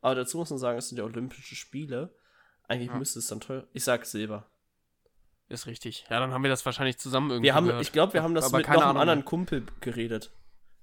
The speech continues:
Speaker 2: Ach so, ja, ich hab
Speaker 1: Darüber.
Speaker 2: keine Ahnung mehr, wo. Nur davon. Ähm, ja, Silber ist auf jeden Fall richtig. Und, äh, bestehen halt nur zu maximal neun,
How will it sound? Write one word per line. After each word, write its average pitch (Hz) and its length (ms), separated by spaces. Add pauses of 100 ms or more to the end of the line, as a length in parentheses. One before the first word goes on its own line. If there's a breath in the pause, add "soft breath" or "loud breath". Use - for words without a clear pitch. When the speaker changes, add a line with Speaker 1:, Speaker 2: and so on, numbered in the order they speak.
(160)
Speaker 2:
Ach 135 80
so, 139 160
ja, 120 140 (140)
ich - 20 (100)
hab 127 60
Speaker 1:
Darüber. 127 160
Speaker 2:
keine 147 160
Ahnung 151 160
mehr, 147 220
wo. 139 200 (320 soft breath)
Nur 123 160
davon. 120 320 (300)
Ähm, 143 500
ja, 151 180
Silber 175 260
ist 160 60
auf 143 120
jeden 156 160
Fall 151 100
richtig. 190 460 (720 loud breath)
Und, 147 720
äh, 135 420 (800)
bestehen 131 300
halt 120 140
nur 117 280
zu - 140
maximal 113 640
neun, 113 200